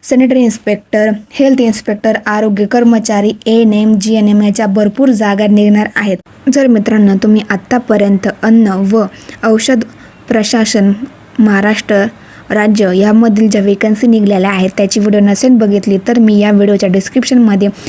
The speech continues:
त्या व्हिडिओची लिंक देणार आहे, तुम्ही ते व्हिडिओ नक्कीच बघू शकतात. आणि राज्य उत्पादन शुल्क विभागामध्ये बाराशे तेवीस जागांची जी मेगा भरती निघालेली आहे ती व्हिडिओ पण जर नसेल बघितली तर या व्हिडिओच्या डिस्क्रिप्शनमध्ये मी त्या व्हिडिओची बी लिंक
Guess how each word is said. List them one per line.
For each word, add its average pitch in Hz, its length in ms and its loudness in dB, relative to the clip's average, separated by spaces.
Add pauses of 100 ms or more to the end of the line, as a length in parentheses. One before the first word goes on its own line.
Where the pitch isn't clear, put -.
(260)
त्या 277 100 0
व्हिडिओची 220 360 0
लिंक 208 260 0 (360)
देणार 220 280 2
आहे, 208 180 0
तुम्ही 220 300 0
ते 220 60 0
व्हिडिओ 202 300 0
नक्कीच 208 360 0
बघू 208 220 0
शकतात. 202 400 -2 (360)
आणि 240 260 0 (380)
राज्य 208 360 0
उत्पादन 208 520 -2
शुल्क 247 300 0
विभागामध्ये 214 760 2
बाराशे 190 440 -2 (140)
तेवीस 220 460 0
जागांची 202 380 0
जी 208 160 0
मेगा 202 320 2
भरती 202 320 2
निघालेली 214 560 2
आहे 196 180 0 (440)
ती 269 100 4
व्हिडिओ 262 240 2
पण 254 200 2
जर 233 140 2
नसेल 208 340 0
बघितली 202 420 0
तर 196 120 -2
या 226 140 2
व्हिडिओच्या 240 300 0
डिस्क्रिप्शनमध्ये 202 800 0
मी 196 160 2 (460)
त्या 277 100 2
व्हिडिओची 226 320 0
बी 208 180 0
लिंक 196 280 0